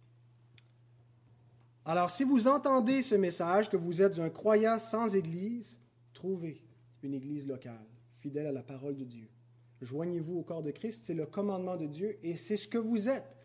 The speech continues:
Vous êtes un membre, il vous manque quelque chose dans votre vie chrétienne si vous êtes sans église. Il existe une deuxième catégorie de croyants à laquelle je veux m'adresser,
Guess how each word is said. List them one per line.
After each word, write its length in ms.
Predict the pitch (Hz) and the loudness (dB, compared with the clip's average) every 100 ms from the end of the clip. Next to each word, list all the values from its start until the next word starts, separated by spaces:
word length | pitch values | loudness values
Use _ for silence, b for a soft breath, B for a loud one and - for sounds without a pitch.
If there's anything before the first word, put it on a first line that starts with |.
| b b 151 | b b -6
Vous 160 | 156 | -4
êtes 180 | 180 160 | -2 0
un 140 | 175 | 0
membre, 460 | 170 175 202 277 220 | 0 0 2 2 0
il 80 | 175 | 0
vous 120 | 180 | 0
manque 260 | 185 185 214 | 0 0 0
quelque 280 | 247 226 | 2 4
chose 260 | 202 240 214 | 4 4 2
dans 100 | 185 | 0
votre 180 | 165 151 | -2 -4
vie 160 | 180 | -4
chrétienne 600 | 202 175 175 175 185 240 233 B B | -2 -4 -2 -2 0 -2 -6 B B
si 200 | - 165 | -10 -6
vous 200 | 156 151 | -4 -4
êtes 120 | 160 | -4
sans 220 | 160 139 | -6 -4
église. 560 | 135 123 117 - - - _ - - - - - _ _ _ - - _ _ _ - B B B - - - - | -6 -6 -10 -14 -20 -20 _ -20 -20 -20 -20 -20 _ _ _ -20 -20 _ _ _ -20 B B B -20 -20 -20 -6
Il 80 | 147 | -2
existe 300 | 170 254 254 | 2 2 4
une 160 | 208 196 | 4 6
deuxième 440 | 233 214 240 233 | 6 4 4 4
catégorie 500 | 208 208 196 190 226 | 4 4 6 6 6
de 80 | 190 | 2
croyants 380 | - 175 175 208 | 2 0 4 4
à 40 | |
laquelle 420 | 165 202 208 175 | 2 4 4 4
je 140 | 147 156 | 0 -2
veux 540 | 147 170 202 196 - | -2 4 4 4 0
m'adresser, 880 | 156 160 202 185 160 147 - 247 | -4 0 2 2 0 -2 0 0